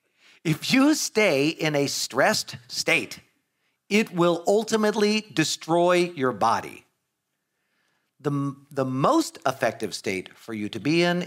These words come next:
is essentially an all is well homeostasis.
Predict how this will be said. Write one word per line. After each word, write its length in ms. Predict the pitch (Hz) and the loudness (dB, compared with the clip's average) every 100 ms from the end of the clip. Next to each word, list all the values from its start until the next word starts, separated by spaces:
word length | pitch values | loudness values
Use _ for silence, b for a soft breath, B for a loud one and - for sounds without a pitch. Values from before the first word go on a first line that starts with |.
| - | -2
is 220 | 156 160 | -2 -2
essentially 840 | 139 - - 269 254 165 147 147 135 | -6 -6 -4 -2 -2 -2 0 0 -4
an 140 | 127 - | -8 -4
all 300 | 151 151 185 | 0 2 2
is 180 | 202 185 | 0 -2
well 640 | 107 92 80 92 156 180 _ _ _ _ _ _ - | -4 -4 -2 -4 -6 -8 _ _ _ _ _ _ -16
homeostasis. 1120 | - 127 127 143 - 226 202 - - - - | -8 -6 -4 -6 -4 -4 -4 -8 -12 -12 -14